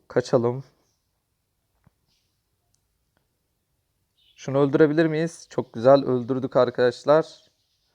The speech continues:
Git, git, git, git. Gelme, gelme, gelme, gelme. Şunu öldürebilir miyiz? Çok az canı var. Çok güzel. Öldürdük arkadaşlar. Hemen gidelim alalım.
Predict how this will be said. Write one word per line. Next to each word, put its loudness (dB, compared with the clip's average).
Git, -10
git, -4
git, -6
git. -8
Gelme, 2
gelme, -2
gelme, -4
gelme. -4
Şunu -4
öldürebilir 2
miyiz? -8
Çok 0
az 4
canı 2
var. 6
Çok 0
güzel. 4
Öldürdük -4
arkadaşlar. 0
Hemen -6
gidelim -6
alalım. -2